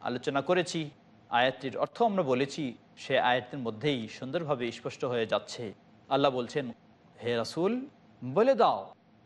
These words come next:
হাদিহি সাবিলি, এটাই হলো আমার পথ, এটাই আমার পদ্ধতি, এটাই আমার তরিকা, এটাই আমার নিয়ম নীতি, এটাই আমার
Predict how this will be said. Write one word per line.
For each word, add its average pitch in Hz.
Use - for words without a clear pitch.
হাদিহি 240
সাবিলি, 285
এটাই 254
হলো 208
আমার 160
পথ, 143
এটাই 202
আমার 165
পদ্ধতি, 180
এটাই 254
আমার 233
তরিকা, 226
এটাই 254
আমার 175
নিয়ম 143
নীতি, 247
এটাই 131
আমার 117